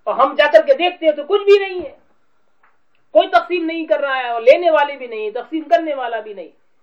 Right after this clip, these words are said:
حضرت ابو ہریرہ کے پاس آئے، "تم نے آج آ کر کے مدینے کے بازار کے اندر اعلان کیا، بظاہر وہ جھوٹ بولتا ہے، لگتا ہے۔" آپ نے ارشاد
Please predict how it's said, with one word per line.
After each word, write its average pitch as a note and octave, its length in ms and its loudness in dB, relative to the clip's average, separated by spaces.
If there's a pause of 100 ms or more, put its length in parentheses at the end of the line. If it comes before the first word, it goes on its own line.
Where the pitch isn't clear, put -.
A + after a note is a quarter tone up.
(440)
حضرت F3+ 200 -14
ابو D3+ 180 -8
ہریرہ D#3 120 -6
کے D#3 120 -10
پاس A#2+ 300 -18
آئے، F#2+ 120 -20 (840)
"تم C#3+ 120 -16
نے D3+ 140 -12
آج F3+ 240 -8
آ F3 140 -8
کر F#3 100 -10
کے E3+ 140 -18
مدینے F3+ 420 -14
کے C3 180 -18 (340)
بازار G3+ 420 -2
کے F#3+ 100 -4
اندر F#3+ 200 -6
اعلان G3 400 -4
کیا، B3+ 300 -2 (680)
بظاہر F#3+ 440 -2
وہ G3+ 60 -2
جھوٹ G#3 240 -6
بولتا C4+ 360 -4
ہے، A3 40 -8
لگتا D4 360 -2
ہے۔" - 240 -10 (380)
آپ F3 200 -10
نے F3+ 60 -14
ارشاد G3 260 -12